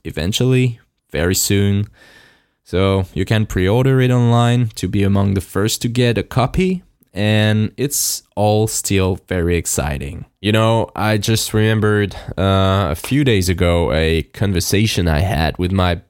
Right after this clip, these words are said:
best friend's mother, uh, many years ago when I started working on the book. She, she told me,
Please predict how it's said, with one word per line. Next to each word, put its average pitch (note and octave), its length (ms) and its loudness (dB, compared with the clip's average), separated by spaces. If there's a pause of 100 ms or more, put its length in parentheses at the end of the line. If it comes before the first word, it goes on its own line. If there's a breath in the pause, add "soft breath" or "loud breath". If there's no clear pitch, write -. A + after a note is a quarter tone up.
(100)
best G#2+ 280 -6
friend's F#2+ 340 0
mother, D#2 420 0 (400 loud breath)
uh, D2 180 0
many A2 240 2
years F2 280 0
ago C2+ 300 -4
when C#2 180 -2
I E2 140 0
started E2+ 560 -2
working E2 420 -2
on D#2 80 0
the D#2 60 0
book. G#2 380 -2
She, - 320 -2
she - 160 0
told C#3 260 2
me, B2+ 240 2